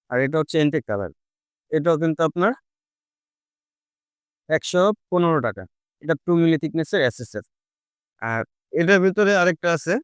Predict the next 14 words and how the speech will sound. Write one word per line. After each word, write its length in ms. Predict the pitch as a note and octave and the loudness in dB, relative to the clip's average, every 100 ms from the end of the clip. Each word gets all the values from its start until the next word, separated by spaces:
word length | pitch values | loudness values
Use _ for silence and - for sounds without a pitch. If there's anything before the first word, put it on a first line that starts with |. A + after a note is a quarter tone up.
| _ _ _ - | _ _ _ -8
আমাদের 260 | C#3+ D3 B2+ | -2 -2 -2
দেশি, 320 | D3 C#3+ D3+ A3+ _ _ _ _ _ _ _ _ - | -2 -4 -4 -6 _ _ _ _ _ _ _ _ -6
এই 80 | C#3 | -2
যে 80 | C3 | -2
এটা। 180 | G2+ G2+ - _ _ _ _ _ _ _ _ _ _ - | -4 -10 -12 _ _ _ _ _ _ _ _ _ _ -6
এটা 200 | E3+ F3 | -4 0
হচ্ছে 200 | F3 - | 0 0
মাত্র 340 | E3+ D#3 D3+ E3+ F#3+ G#3+ G3 | 0 0 -2 0 0 0 -4
ষাট 280 | - - D#3+ - | -12 -4 -4 -2
টাকা। 200 | C3 G#2 - | -2 -2 -4
এটাও 240 | D3 D#3+ E3 | -2 0 0
কিন্তু 200 | E3 E3 | 0 -2
পিএমএম 380 | E3+ E3 E3 D#3+ | 0 2 2 0
থিকনেস, 380 | E3+ F3+ G3 | -4 -4 -4